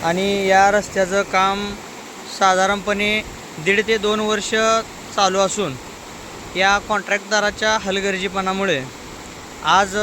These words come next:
नागरिकांवरती मोठी समस्या आणि मोठी अडचण निर्माण झालेली आहे.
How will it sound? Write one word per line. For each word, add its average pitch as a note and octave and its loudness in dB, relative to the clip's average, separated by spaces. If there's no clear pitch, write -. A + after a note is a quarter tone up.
नागरिकांवरती G#3 0
मोठी G#3+ 0
समस्या G#3+ 0
आणि G#3+ 2
मोठी G#3+ -2
अडचण G#3+ 0
निर्माण G3+ 0
झालेली F#3+ 0
आहे. F3+ 2